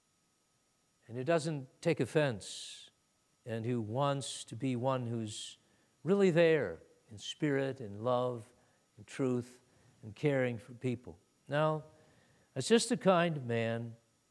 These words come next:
the church needs to represent, the churches need to represent them working together. Imagine if we come tomorrow to,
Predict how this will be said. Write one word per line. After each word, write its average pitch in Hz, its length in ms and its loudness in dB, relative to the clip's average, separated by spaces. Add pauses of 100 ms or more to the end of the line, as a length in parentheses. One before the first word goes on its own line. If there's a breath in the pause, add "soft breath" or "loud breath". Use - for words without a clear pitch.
(160)
the 127 80 -8
church 170 420 0
needs 120 440 -4
to 120 120 -10
represent, 131 800 0 (880)
the 110 80 -8
churches 170 460 6
need 107 340 -4
to 110 80 -8
represent 123 680 -2
them 101 320 -6 (760)
working 120 560 -2 (1700)
together. 127 460 2 (2500)
Imagine 180 340 4
if 175 120 2
we 156 80 4
come 156 480 2 (680)
tomorrow 139 540 4
to, 113 500 -4